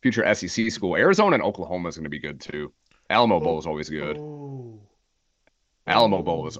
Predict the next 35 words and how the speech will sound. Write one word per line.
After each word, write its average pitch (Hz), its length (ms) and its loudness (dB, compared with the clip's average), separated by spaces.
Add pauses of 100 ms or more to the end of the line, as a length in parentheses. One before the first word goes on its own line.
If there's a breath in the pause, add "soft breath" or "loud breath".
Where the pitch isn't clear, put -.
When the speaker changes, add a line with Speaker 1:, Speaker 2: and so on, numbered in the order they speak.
Speaker 1:
always, 87 420 0
you 95 80 -2
can't 101 300 2
miss 92 220 -2
it. 73 200 -10 (280)
It's - 140 -8 (100)
always 87 460 -2
good. 73 300 -6 (340)
Speaker 2:
I 190 80 -4
mean, 196 220 -6
last 180 340 -12
year, 214 500 -10 (460)
Washington 190 680 -10
and 170 120 -14
Texas 196 360 -12
played. 156 460 -12 (260)
Speaker 1:
Yeah. 143 260 2
Speaker 2:
And 170 160 -10
now 175 180 -6
they're 196 100 -8
playing 180 540 -10 (120)
in 175 140 -12
a 170 360 -14
semifinal 151 680 -16
game. 123 180 -20
I 147 100 -12
think 202 220 -12
that's 170 220 -10
gonna 156 160 -14
be 131 140 -12
a 127 40 -16
phenomenal 127 440 -18
game 127 220 -18
because 135 260 -14
Washington 165 840 -12